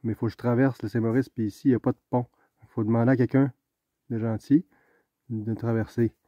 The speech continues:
Puis ça, ben, je sais pas, puis après ça, je vais être, je vais être pogné là, puis là, c'est, c'est le bout du sentier, mais là, je sais pas quoi faire rendu là, là, faut, là, faudrait que je remarche, là, vraiment loin, puis je sais pas. Fait que je m'étais dit, peut-être qu'il y a une autre possibilité, qu'ici, on a le parc de la Mauricie,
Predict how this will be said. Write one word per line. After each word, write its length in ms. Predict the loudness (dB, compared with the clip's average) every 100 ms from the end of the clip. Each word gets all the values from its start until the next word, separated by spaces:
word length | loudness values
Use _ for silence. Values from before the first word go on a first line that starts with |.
| _ _ _ _ _ _
Puis 80 |
ça, 160 | -2 0
ben, 460 | 2 2 0 0 0
je 60 |
sais 80 | 0
pas, 180 | 2 2
puis 100 | 2
après 200 | 2 0
ça, 120 | 4
je 60 | 4
vais 100 | 4
être, 320 | 0 0 0
je 100 | 2
vais 80 | 2
être 80 | 2
pogné 280 | 2 4
là, 180 | 4 4
puis 100 | 2
là, 60 | 0
c'est, 120 | -2
c'est 120 | -2
le 60 | -2
bout 160 | -2 -4
du 60 |
sentier, 460 | -2 -4 -2 0 2
mais 120 | 0
là, 300 | 0 0 -2
je 80 | -4
sais 80 | -4
pas 120 | -4 -6 _
quoi 140 | -8 -4
faire 240 | 0 0
rendu 260 | 0 -2 0
là, 140 | 0
là, 100 | 0
faut, 140 | -2 -2
là, 120 | -2 -4 -10 _ _ _ _ _
faudrait 160 | -8 -6
que 40 |
je 60 | -4
remarche, 480 | 0 0 0 -2 -4
là, 80 | -4
vraiment 340 | -2 0 0
loin, 400 | 0 0 0 -2
puis 240 | -2 -4
je 80 | -2
sais 100 | 0
pas. 120 | -2 -2 -14 -20 -20 -6
Fait 80 | 0
que 60 |
je 60 | 6
m'étais 180 | 8 8
dit, 140 | 6
peut-être 300 | 2 2 2
qu'il 300 | 6 8 10
y 80 | 8
a 40 |
une 80 | 8
autre 120 | 4
possibilité, 500 | 2 0 -2 0 2 0 _ _ _ _ _ _ -4
qu'ici, 300 | -4 2 6
on 180 | 6
a 80 | 4
le 160 | -2 -2
parc 140 | 0
de 40 | 2
la 60 |
Mauricie, 440 | 2 0 -2 0